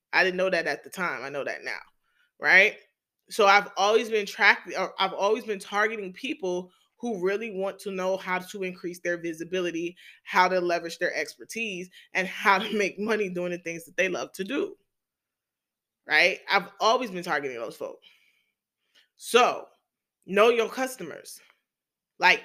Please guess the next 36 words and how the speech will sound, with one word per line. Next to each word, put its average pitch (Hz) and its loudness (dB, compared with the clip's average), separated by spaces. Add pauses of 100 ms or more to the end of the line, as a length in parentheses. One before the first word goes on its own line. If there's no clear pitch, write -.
really 214 2
know 196 -2
them. 185 -4 (1000)
This 190 0
is 214 -8
how 202 4 (100)
you're 190 2
a-, 185 0
and 180 -2
this 214 4
will 214 0
help 226 -2
you 202 -2
in 180 -4 (120)
every 220 0
part 214 -2
of 196 -6
your 196 -2
business. 196 -4 (480)
Like, 180 0
I 208 6
know 226 0
my 202 2
customers, 247 -4 (260)
uh, 170 0 (140)
are 185 2 (140)
visual 220 2
learners, 220 -4 (260)
right? 180 4
This 175 -6
is 180 -14
why 180 0
I 190 2
have 196 -10
a 208 -12
course - -10